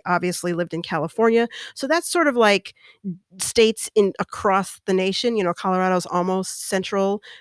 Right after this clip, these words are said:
New York is far east, California far west, Ohio is Midwesty. And then I've traveled to, I don't know, some twenty-five states, maybe thirty states. And I've seen a lot of sunsets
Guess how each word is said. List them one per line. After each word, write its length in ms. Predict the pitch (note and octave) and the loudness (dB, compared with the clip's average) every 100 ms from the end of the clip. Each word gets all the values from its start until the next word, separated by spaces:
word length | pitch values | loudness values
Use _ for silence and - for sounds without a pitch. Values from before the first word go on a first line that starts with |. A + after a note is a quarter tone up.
| - | -4
New 80 | F#3 | 0
York 260 | F#3 F#3 | 2 0
is 140 | F3+ - | -2 -2
far 240 | F#3 E3 | 0 0
east, 320 | B3 C#4 - | 0 -2 -4
California 580 | - F3+ F3 - F3+ F3+ | -2 0 0 -2 -2 -2
far 280 | - E3 D#3+ | -2 -2 0
west, 440 | F#3+ A#3+ A3+ - - - - - | 2 2 0 -8 -16 -20 -20 -10
Ohio 560 | F3 D#3 F3+ F3+ F3 F3 | -8 -2 -2 0 0 0
is 240 | D#3+ - _ - G3 | -4 -10 _ -12 -2
Midwesty. 880 | G3+ G#3 G3 G3+ - - G#3 G3+ - - - | 2 4 2 -2 -4 -6 -6 -6 -8 -18 -6
And 120 | A#3+ C4 | 0 4
then 120 | C#4+ | 4
I've 180 | C4+ A3 _ - | 2 -4 _ -4
traveled 520 | - B3 A3+ F3+ D#3+ | 0 2 4 2 0
to, 280 | - F3 A#2+ | -6 -8 -8
I 120 | F3 | -8
don't 140 | F#3+ D3 | -4 -4
know, 260 | C3+ C#3+ D#3+ | -4 -8 -12
some 240 | - F#3 | -6 -4
twenty-five 680 | F3+ F#3+ F#3+ F#3+ F#3 F3 F3 | -4 -2 -2 0 0 0 -2
states, 680 | - - D#3 - - - - _ _ - - - | -4 -4 -4 -4 -10 -10 -14 _ _ -20 -20 -4
maybe 200 | F3+ F3 | -2 -2
thirty 480 | - F3 E3 D3 E3 _ _ | -2 0 0 -2 -10 _ _
states. 640 | - - D3 - - - _ _ _ _ _ _ _ _ - - | -14 -12 -12 -12 -14 -14 _ _ _ _ _ _ _ _ -16 -6
And 480 | G#3 G3 F#3+ F#3+ F3+ - _ - | 0 0 2 0 -4 -12 _ -2
I've 140 | G3+ | -2
seen 160 | - A3 | 2 2
a 80 | G3 | 2
lot 180 | F#3+ | 0
of 80 | G3+ | -2
sunsets 680 | - F3+ - D#3 D#3+ - | -2 -2 -2 -6 -4 -8